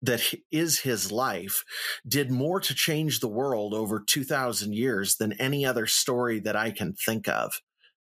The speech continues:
I mean, and I've thought about it as much as I know how. I can't think of any other story that has made even, even a start on changing things the way his did. So when I looked at this, I went, you know, I don't think that,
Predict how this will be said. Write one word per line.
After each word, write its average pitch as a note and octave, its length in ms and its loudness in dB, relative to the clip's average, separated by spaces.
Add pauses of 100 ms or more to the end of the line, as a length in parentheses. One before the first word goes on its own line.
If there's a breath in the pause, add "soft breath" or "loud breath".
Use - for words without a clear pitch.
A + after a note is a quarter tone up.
I A2+ 100 0
mean, A2 300 0
and B2 160 -2
I've C#3+ 180 0
thought D#3 360 0
about F2+ 340 -2
it E2 120 0
as G2+ 200 2
much A2+ 260 2
as G#2 120 0
I G2 140 2
know F#2+ 200 0
how. G#2 360 2
I G#2+ 100 2
can't - 320 -4
think C3 180 -2
of A2+ 80 0
any A#2+ 220 0
other A#2 220 2
story A#2 460 0
that G2 180 -2
has G#2+ 240 0
made A2 240 2
even, G#2 420 2 (1160 loud breath)
even D3+ 200 0
a G#2 60 0
start - 580 2
on G#3 160 -2
changing B2 500 2
things F#2+ 300 0
the F#2+ 100 2
way G2+ 140 0
his A#2+ 300 2
did. D2+ 280 -2
So A2+ 340 2 (500 loud breath)
when D3+ 140 -2
I C#3+ 100 2
looked E3+ 320 -4
at G2+ 100 -6
this, A2 260 2
I A2+ 100 0
went, A#2+ 280 0 (240)
you D3+ 140 0
know, D3 160 0
I F3 140 0
don't F#3+ 260 -2
think D3 380 -2
that, A#2 180 0